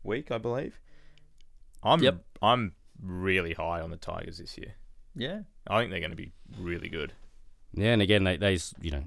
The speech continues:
Speaker 3: slotted in and, and with Prestia going off injured early and Cochin didn't go in the midfield, these two, you know, ran the, ran the midfield for the day.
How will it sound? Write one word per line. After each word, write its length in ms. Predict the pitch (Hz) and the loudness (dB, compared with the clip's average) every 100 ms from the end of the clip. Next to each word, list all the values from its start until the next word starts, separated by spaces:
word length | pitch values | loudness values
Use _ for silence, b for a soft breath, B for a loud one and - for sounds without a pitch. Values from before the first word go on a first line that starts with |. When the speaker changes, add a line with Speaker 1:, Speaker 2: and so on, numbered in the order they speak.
| - | -10
Speaker 3:
slotted 380 | - 92 85 87 | -2 0 2 2
in 120 | 90 | 2
and, 160 | 85 | 0
and 440 | - 87 78 73 - - - - - - | 0 -2 -2 -4 -8 -20 -20 -20 -20 -10
with 200 | 92 87 - | -4 -4 0
Prestia 440 | 98 - 92 90 | 0 2 2 4
going 280 | 90 90 87 | 4 2 2
off 200 | 95 - | 0 2
injured 360 | 98 92 98 | 2 4 4
early 360 | 95 101 104 104 | 6 6 6 6
and 140 | 98 | 4
Cochin 300 | - 101 104 | 2 0 0
didn't 160 | 98 98 | 2 4
go 120 | 95 | 4
in 100 | 92 | 4
the 60 | 90 | 4
midfield, 380 | 92 - 120 92 | 2 2 2 2
these 200 | 87 - | 0 0
two, 280 | 87 82 82 | -2 -2 -4
you 200 | 85 80 | -6 -4
know, 100 | 76 | -4
ran 220 | 80 80 | -2 -4
the, 60 | - | -4
ran 200 | 87 82 | -4 -2
the 60 | |
midfield 380 | 82 85 90 87 | -2 -2 -4 -6
for 100 | - | -4
the 100 | 85 | -2
day. 340 | 80 95 98 | 4 6 4